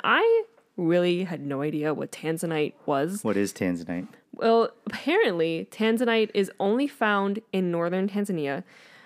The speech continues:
Speaker 1: Um, it's a gemstone, and it's one of the rarest gemstones on Earth. Um,
Speaker 2: Oh.
Speaker 1: according to this article, one local geologist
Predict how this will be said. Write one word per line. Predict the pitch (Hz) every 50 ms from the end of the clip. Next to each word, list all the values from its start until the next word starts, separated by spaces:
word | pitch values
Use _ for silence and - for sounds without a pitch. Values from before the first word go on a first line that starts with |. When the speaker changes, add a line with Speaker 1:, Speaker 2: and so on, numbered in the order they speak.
| - _ -
Speaker 1:
Um, | 185 180 180 170 165 156 - - - - -
it's | 196 196
a | 233
gemstone, | 196 190 202 190 190 190 196 - - 151 113 78 76 - - 202 214 -
and | - 202 196 190 190 - -
it's | 208 208 - -
one | 214 214
of | 220 220 185
the | 185 175
rarest | 170 170 170 170 175 180 185 190 202 214 220 226 - - - -
gemstones | - - 185 180 185 185 - - 175 160 160 165 160 - -
on | - 165 156 165
Earth. | 151 139 - - _ _ _ - - - - - - - -
Um, | - 170 170 165 165 170 170 - - - - 214 - - -
Speaker 2:
Oh. | 247
Speaker 1:
according | 220 254 - - - - 220 220 220 220 226 226
to | - 220 208 196 190 190 190 190 185
this | 185 185 185 -
article, | - 208 294 381 381 - 220 190 185 185 202 214 220 _ _ _ - - _ _ -
one | 175 180 196 220 254 262
local | 247 247 247 - 254 247
geologist | 220 - 208 196 196 208 226 226 214 202 202 -